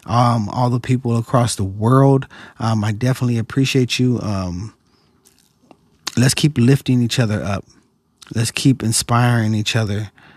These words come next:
Uh, let's stop hating on each other. Um, let's start practicing what God intended us to be. Love and light.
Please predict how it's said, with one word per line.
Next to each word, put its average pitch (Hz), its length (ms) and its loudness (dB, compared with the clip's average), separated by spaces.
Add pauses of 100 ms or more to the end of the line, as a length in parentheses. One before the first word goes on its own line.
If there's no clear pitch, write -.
(280)
Uh, 104 220 -2
let's 110 220 0
stop 117 340 0
hating 120 380 0
on 117 180 -2
each 110 180 -4
other. 107 320 -4 (1300)
Um, 110 420 -4
let's 117 220 0
start 120 300 -2
practicing 113 720 -2 (1000)
what 113 200 0
God 117 240 4
intended 110 500 0
us 110 220 -4
to 113 100 -6
be. 95 420 -2 (760)
Love 117 340 2
and 113 160 -2
light. 113 400 -2